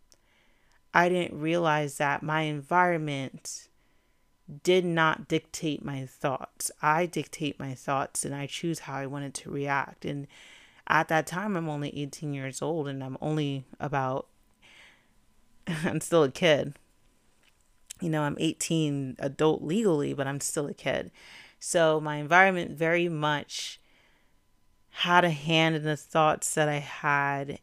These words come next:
and it was difficult. And same in my freshman year of college, there was about a time where I really isolated myself.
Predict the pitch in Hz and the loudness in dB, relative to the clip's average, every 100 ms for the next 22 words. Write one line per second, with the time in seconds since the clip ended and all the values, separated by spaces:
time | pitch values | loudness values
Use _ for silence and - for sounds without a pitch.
0 | - 151 147 143 147 143 143 - _ _ | -8 -4 -2 -4 -4 -6 -8 -12 _ _
1 | _ _ _ _ 170 156 165 - - - | _ _ _ _ -2 -2 -2 -6 -10 -2
2 | 156 - - 139 139 - 175 175 170 185 | -2 -2 -4 -4 -4 -6 -2 0 0 0
3 | 190 226 220 214 208 175 - 170 - 165 | 0 2 0 0 0 -2 -2 -4 -2 -4
4 | 151 143 143 147 139 185 254 247 - - | -2 -4 -4 0 0 0 -4 -8 -16 -18
5 | - - _ 175 175 170 160 165 165 165 | -20 -20 _ 2 2 2 0 2 2 0
6 | - 156 156 208 160 151 - - - 156 | -2 0 0 0 0 0 -2 -6 -4 -2
7 | 147 147 147 151 143 143 147 _ _ _ | -4 -4 0 0 0 -2 -8 _ _ _
8 | _ - 156 156 - 151 143 - 151 147 | _ 0 2 2 2 -2 -2 -4 -6 -6
9 | - 151 147 254 - | -4 -2 -2 -4 -8